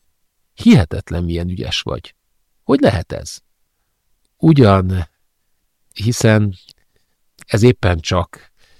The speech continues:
hebegett Sára, majd zavartan a férfi szemébe nézett. Őszinte csodálatot látott benne, ami némiképp meghozta az önbizalmát.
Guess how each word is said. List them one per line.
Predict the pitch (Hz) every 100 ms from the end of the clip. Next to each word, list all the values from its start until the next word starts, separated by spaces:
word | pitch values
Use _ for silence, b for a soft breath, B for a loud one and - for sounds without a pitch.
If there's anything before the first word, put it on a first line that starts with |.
| _ _ -
hebegett | - - 90 87 85
Sára, | - 95 113 127 139 - _
majd | - 113 110 - _ _
zavartan | - 92 85 - 92
a |
férfi | - 92 -
szemébe | - 87 85 87 92
nézett. | 92 95 - - - - _ _ _ _
Őszinte | 151 156 160 135
csodálatot | - 107 85 87 - -
látott | 92 - 90
benne, | 87 104 113 120 - _
ami | 127 135
némiképp | 117 92 90 - 104 - - _ _
meghozta | 95 92 85 - 95
az | 87
önbizalmát. | 82 - - 73 62 98 -